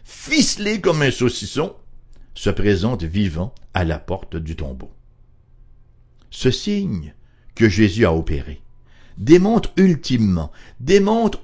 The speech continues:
au-delà de tout doute que lui seul a autorité sur la mort. Et cela pave la voie à sa propre mort et à sa propre résurrection qui surviendront quelques mois plus tard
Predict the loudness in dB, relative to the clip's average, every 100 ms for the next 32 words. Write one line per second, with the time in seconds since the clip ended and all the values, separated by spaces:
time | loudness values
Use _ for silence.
0 | 8 8 8 2 2 0 6 6 6 0
1 | 4 4 2 -2 -10 -10 -12 -6 4 6
2 | 6 0 -2 0 2 2 0 0 0 4
3 | 4 4 2 0 0 -2 -2 -4 -4 -6
4 | -10 -12 -14 -18 -20 -20 -20 -20 -20 -20
5 | -8 4 6 6 2 0 0 -4 0 0
6 | 0 -4 -2 -2 -2 -4 -2 -4 -6 -18
7 | -4 0 6 4 6 2 4 4 4 4
8 | 2 -4 -10 -16 -16 -16 -4 4 6 6
9 | 2 0 0 0 2 2 2 2 2 2
10 | 0 -2 0 2 0 -8 -14 0 0 4
11 | 2 4 0 2 2 0 2 0 2 0
12 | 2 2 0 0 0 0 0 -2